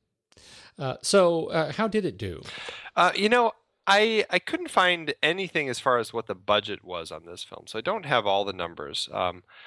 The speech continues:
Speaker 2: but it, uh, you know, for what it is, I think it did, uh, modestly well. I mean, they ended up domestically making, uh, sixteen point three million dollars, almost sixteen point four.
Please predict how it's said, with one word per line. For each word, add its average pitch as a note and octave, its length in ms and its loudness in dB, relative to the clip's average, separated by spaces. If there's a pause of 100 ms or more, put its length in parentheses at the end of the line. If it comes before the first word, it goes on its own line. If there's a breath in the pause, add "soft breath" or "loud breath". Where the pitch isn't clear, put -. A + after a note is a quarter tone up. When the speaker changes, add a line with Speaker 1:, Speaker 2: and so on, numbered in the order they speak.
(240 loud breath)
Speaker 2:
but C3+ 480 0 (500)
it, C#3+ 280 -8
uh, D#3+ 220 4
you A3+ 140 -6
know, C#3 280 0 (180)
for C#3+ 340 -2
what D3 240 0
it A2+ 120 0
is, C#3 200 2
I A#2 100 0
think A#2+ 200 -6
it A2 300 -10
did, G#2+ 280 0
uh, F2 200 2
modestly G2 640 0
well. F2+ 440 2
I - 60 -6
mean, D2+ 400 -4 (100)
they G#2+ 460 0 (320 loud breath)
ended D3 220 4
up C3+ 140 2
domestically B2 580 0
making, F#2+ 580 -4 (180)
uh, F#2+ 60 -20
sixteen A#2+ 580 -8
point G2 320 -6
three G#2+ 380 -4
million F#2 380 -4
dollars, E2+ 500 2 (460 loud breath)
almost G#2 260 2
sixteen G2 320 -4
point E2+ 240 -2
four. F2+ 440 2